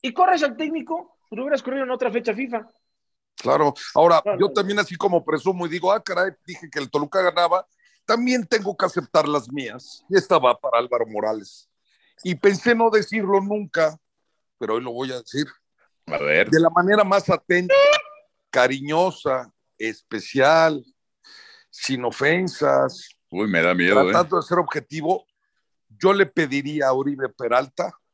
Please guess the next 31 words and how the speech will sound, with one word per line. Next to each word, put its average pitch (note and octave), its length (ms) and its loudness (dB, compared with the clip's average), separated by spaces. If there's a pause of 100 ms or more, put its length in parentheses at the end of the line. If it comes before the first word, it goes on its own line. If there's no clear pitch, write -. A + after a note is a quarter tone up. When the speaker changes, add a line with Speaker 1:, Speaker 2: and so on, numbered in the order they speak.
(580)
Speaker 2:
por G3+ 240 0
su - 160 -10
bien, A2+ 320 -8 (1300)
por G3+ 220 4
su F3 100 4
Speaker 1:
Híjole. C3 60 2
Speaker 2:
trayectoria, C#3 840 4 (1000)
por D3 200 6
lo D3+ 140 4
que D#3 160 2
significó D#3 640 2
en F3+ 60 0
el E3+ 100 2
fútbol D#3 320 0
mexicano C#3+ 680 -2
y C3 80 -6
que B2+ 120 2
me C#3 160 -4
hizo D#3+ 260 -4 (200)
Speaker 3:
Muy F2+ 140 -6
tarde. F#2+ 220 2
Speaker 2:
defenderle F#2 320 0 (460)
como C3 320 -4
un F#3+ 160 -6
babitas C#3+ 720 -6
en G#2+ 100 -20
Calle C#3+ 160 -6
Escucha C#3 400 -4
durante G#2+ 460 -4
mucho C3+ 360 -4
tiempo B2+ 540 -2